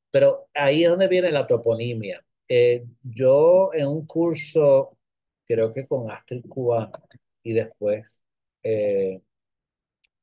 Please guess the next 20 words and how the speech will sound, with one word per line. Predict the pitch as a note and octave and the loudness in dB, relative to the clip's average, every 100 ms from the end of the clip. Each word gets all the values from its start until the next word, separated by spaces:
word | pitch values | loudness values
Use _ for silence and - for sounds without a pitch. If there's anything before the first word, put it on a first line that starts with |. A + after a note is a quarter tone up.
| _ _ _ _ _ _ | _ _ _ _ _ _
eh, | A2 A2 A2 A2+ - _ _ _ _ _ _ _ _ _ _ _ _ _ | -6 -4 -4 -8 -18 _ _ _ _ _ _ _ _ _ _ _ _ _
muy | A2 A#2 B2+ | -8 -6 -4
bien. | A2 F2 - _ _ _ _ - - | -4 -8 -12 _ _ _ _ -20 -8
Eh, | C3+ B2+ B2+ B2 B2 _ _ _ _ _ _ _ - | 0 2 2 2 -4 _ _ _ _ _ _ _ -6
en | B2+ B2+ C3 C#3 | -4 -4 -6 -8
un | C#3 C#3 | -8 -8
curso | C#3 F3 E3+ - E3 D3 - | -2 -2 -2 2 2 2 -2
con | C3 B2 | -6 -6
Astrid | A#2 - C#3+ | -8 -8 -10
Cubano, | - D#3+ D3 C3 | -6 -2 0 0
yo | A#2 A#2 | -2 0
leí | B2 C3 C#3+ | 0 -2 -2
la | C#3 | -4
historia | A#2+ - B2 B2 A#2 | -4 -2 0 0 -4
feudal | C3 C3 B2 A2+ A#2 A#2 _ _ - | -2 0 0 0 -2 -8 _ _ -10
francesa | A2+ G#2+ - B2 A2+ - A2 | -8 -8 -4 -4 -4 -2 -2
del | G#2+ A#2 A2+ A#2 - A2+ | -2 0 2 2 -2 -6
historiador | A2+ A#2 A2+ A2 B2 | -4 -2 0 2 0
Marc | B2+ A2+ A2+ | -2 -4 -4
Bloch, | C3 B2 A2 | -2 0 -2